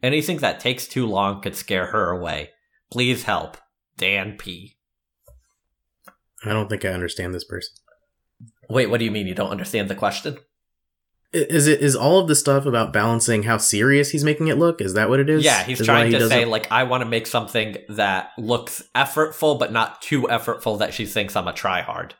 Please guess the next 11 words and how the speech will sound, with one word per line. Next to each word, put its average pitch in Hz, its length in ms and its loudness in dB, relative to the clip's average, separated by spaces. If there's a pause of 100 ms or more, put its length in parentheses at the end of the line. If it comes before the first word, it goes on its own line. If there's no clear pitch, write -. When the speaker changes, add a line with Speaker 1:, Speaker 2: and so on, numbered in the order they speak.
(720)
Speaker 2:
Mm. 85 500 -4 (340)
Speaker 1:
He 139 100 0
wants 160 240 0
to 156 100 0
hit 156 200 0
the 127 100 -2
tone 120 500 0
of 98 500 -2
Valentine's 107 640 -2
Day 95 160 -2
breakfast. - 720 -8